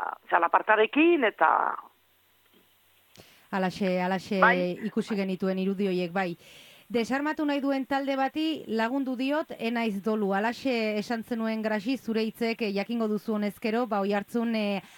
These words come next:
Speaker 2: handia izan dutela, ez zarela damu argi esan duzu.
Speaker 1: Bai, eske, gainera, e-, egia esan, oihartzunak ere harritzen nau, zenta dira hitzak sinpleak eta dira, dira, eh,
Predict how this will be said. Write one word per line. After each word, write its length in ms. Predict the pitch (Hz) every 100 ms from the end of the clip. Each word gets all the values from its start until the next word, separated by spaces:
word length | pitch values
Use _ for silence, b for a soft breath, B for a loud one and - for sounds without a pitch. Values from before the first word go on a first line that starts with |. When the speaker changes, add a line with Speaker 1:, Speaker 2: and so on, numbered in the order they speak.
| B
Speaker 2:
handia 400 | 220 220 262 233
izan 320 | 196 - 220
dutela, 500 | 220 226 233 262 302
ez 140 | 233 247
zarela 380 | - 247 220 214
damu 340 | 202 214 233 254
argi 580 | 220 214 220 208 202 185
esan 240 | 180 202
duzu. 320 | 180 - 143 139 _ _ _ _ - B B B -
Speaker 1:
Bai, 380 | 214 196 254 -
eske, 280 | - - 185
gainera, 420 | 175 180 226 277 -
e-, 200 | - -
egia 300 | 208 240 262
esan, 320 | - 311 349 - _ _
oihartzunak 580 | 220 240 247 - 233 214
ere 140 | 226 220
harritzen 400 | 226 254 254 254
nau, 240 | 330 240
zenta 280 | - 202 202
dira 420 | 180 226 226 220 -
hitzak 280 | 214 - 214 -
sinpleak 420 | 208 202 320 359
eta 200 | 254 208
dira, 460 | 180 202 208 196 190 B B B
dira, 840 | - 214 226 214 190 156 110 - -
eh, 460 | - - - 90